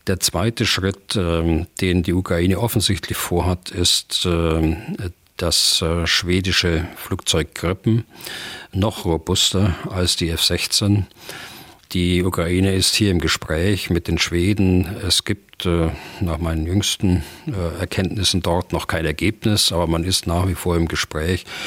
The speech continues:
Und ich denke, dass man dort, äh, langfristig auch, äh, äh, mit den Schweden dort übereinkommt, dass ein weiteres Flugzeug die Gripen sein wird.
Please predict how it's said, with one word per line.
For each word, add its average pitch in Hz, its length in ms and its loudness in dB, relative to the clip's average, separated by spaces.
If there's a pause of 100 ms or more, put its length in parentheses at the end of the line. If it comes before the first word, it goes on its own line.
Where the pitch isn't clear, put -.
(320)
Und 92 460 0
ich 90 160 -4
denke, 95 260 0
dass 85 160 0
man 87 160 2
dort, 82 460 -2
äh, 80 260 -2 (200)
langfristig 90 800 -2
auch, 82 580 0
äh, 80 720 -2
äh, 87 220 -2
mit 80 200 -4
den 80 120 2
Schweden 85 540 2 (500)
dort 85 260 -2
übereinkommt, 85 800 0
dass 78 220 0
ein 82 460 2
weiteres 82 420 -2
Flugzeug - 500 -2
die 85 120 -6
Gripen 87 280 -8
sein 76 320 -6
wird. 73 300 -10